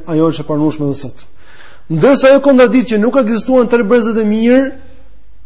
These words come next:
ajo sot nuk është e pranueshme. Përderisa ajo si çështje ka qenë, ka ekzistuar që në kohën e sahabëve,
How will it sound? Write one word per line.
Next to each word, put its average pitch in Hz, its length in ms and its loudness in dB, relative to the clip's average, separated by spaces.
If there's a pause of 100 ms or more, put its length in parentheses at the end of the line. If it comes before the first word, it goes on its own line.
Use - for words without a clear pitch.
(880)
ajo 208 300 4
sot 202 160 0
nuk 208 160 -2
është 190 100 -2
e 190 60 -8
pranueshme. 160 640 -2 (1900)
Përderisa 196 540 4
ajo 202 100 2
si 196 160 -6
çështje 196 380 0
ka 175 100 2
qenë, 160 320 0 (160)
ka 170 80 2
ekzistuar 170 320 0
që 185 140 -2
në 180 60 -2
kohën 180 120 2
e 165 80 -4
sahabëve, 156 420 0